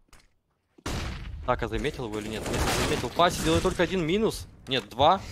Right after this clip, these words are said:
Он ещё живой. Трай разменивает. Ситуация три в три. Лато на позднем отыгрывает длину. Будет ли он ждать Мэджиска в яме? Пока непонятно. Думау ждёт спину Зиг.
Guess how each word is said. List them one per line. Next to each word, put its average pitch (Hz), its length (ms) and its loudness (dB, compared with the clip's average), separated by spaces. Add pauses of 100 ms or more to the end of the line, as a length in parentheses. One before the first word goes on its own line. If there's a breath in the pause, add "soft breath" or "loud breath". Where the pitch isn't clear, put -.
Он 143 80 0
ещё 147 180 0
живой. 156 380 4 (1800)
Трай 156 180 6
разменивает. 151 640 0
Ситуация 151 380 -2
три 143 180 -6
в - 80 -8
три. 147 240 -2
Лато 147 400 2 (360)
на 127 120 -2
позднем 143 400 0
отыгрывает 139 460 -2
длину. 127 480 -4 (300 soft breath)
Будет 160 280 0
ли 143 60 0
он 139 80 0
ждать 135 180 -4
Мэджиска 139 400 -2
в 113 40 -4
яме? 147 400 2 (600)
Пока 160 240 0
непонятно. 147 640 2 (680)
Думау 147 400 4
ждёт 135 460 0 (1500)
спину 147 400 -8
Зиг. 123 540 -6